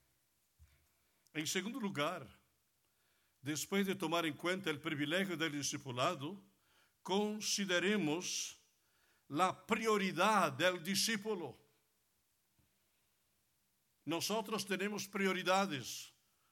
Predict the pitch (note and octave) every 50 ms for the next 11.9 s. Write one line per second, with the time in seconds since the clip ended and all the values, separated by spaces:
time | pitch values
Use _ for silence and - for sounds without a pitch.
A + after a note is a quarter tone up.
0 | _ _ _ - D#3+ E3 D#3+ C3+ - - F#3 F3+ F3 D3 C#3+ E3 D#3+ E3+ F#3 F#3+
1 | F#3 D#3 C#3 - - E3+ F3+ E3+ E3+ E3+ - - - F3+ D#3+ C#3 D#3+ E3+ F3+ G3
2 | G3+ G3 F3+ E3 D3 A2 - - - - - _ _ _ _ _ _ _ _ _
3 | _ _ _ _ _ _ _ D#3 D#3+ E3 D3+ - - F3 - - E3 E3+ F3+ F#3+
4 | G3+ F#3 D#3+ C3 - - F3 F3 E3 D#3+ C3+ - - - _ _ - C#3 E3+ E3+
5 | - F#3+ F3+ F#3+ F#3+ F3+ F3+ F3+ E3+ E3+ F#3+ G#3 G#3+ A3 G#3+ F#3+ G#3 G#3+ G3 G3
6 | G3 - - A#3 A3+ G3 C4+ C#4 C4 A3 D#3 C3 - - _ _ _ _ _ _
7 | _ _ _ _ _ _ _ _ _ G#2 G2 - - - - D3+ C3+ A#2 - -
8 | - C3 C3+ A2+ - - D#3+ F#3 G3 F#3+ - - F#3+ E3+ D#3+ D#3 C#3+ A#2+ G#2+ -
9 | - _ _ _ _ _ _ _ _ _ _ _ _ _ _ _ - B2 C#3+ D3
10 | C#3+ C#3 C3+ - F3 F3+ F3+ E3+ D#3+ B2+ A2+ D3 D#3+ F3 F3 - - - D#3 D#3
11 | D3+ C#3+ - D3+ C#3+ C#3 C#3+ D#3+ F3 F#3+ G3 E3+ E3 D#3 C#3+ C3 B2 A#2